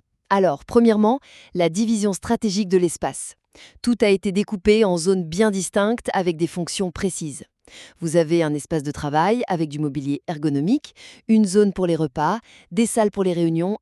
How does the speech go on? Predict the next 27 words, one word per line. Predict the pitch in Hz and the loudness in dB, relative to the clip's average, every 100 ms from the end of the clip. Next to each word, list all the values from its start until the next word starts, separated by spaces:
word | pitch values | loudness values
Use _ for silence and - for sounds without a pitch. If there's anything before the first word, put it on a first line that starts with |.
| - | 0
et, | 233 285 - | 2 0 -4
très | - 220 185 | -2 -2 0
important, | 170 165 - 240 - - _ - | -4 -4 -2 -2 -2 -20 _ 2
une | 240 | 2
salle | 226 247 208 | 2 0 0
de | |
conférence | 208 202 202 180 202 214 190 | -2 -4 -4 -2 -2 -2 0
modulable | 196 180 175 165 190 185 | 0 0 0 0 0 -2
pour | 185 | -2
les | 175 | -2
formations. | 175 165 160 - - _ _ - - - | -2 -4 -4 -8 -16 _ _ -20 -20 -8
Chaque | - 220 208 | -2 -2 2
lieu | 220 | 4
a | 202 | 4
une | 180 | 2
mission | 170 - 202 196 | -2 -4 -6 -6
pour | 151 | -6
maximiser | 156 175 220 - - 208 175 190 | -2 2 0 0 -2 -2 0 0
l'efficacité. | 185 180 185 - 165 - 123 _ _ _ _ 170 | 0 -4 -4 -4 -6 -10 -12 _ _ _ _ -4
Deuxièmement, | 202 170 165 175 269 - - - _ | -2 2 2 4 0 -2 -20 -20 _
et | 165 | -4
c'est | - 175 | -2 -2
là | 165 | -2
que | |
ça | 170 | -4
devient | 143 156 | -4 -2
malin, | 156 175 | 0 0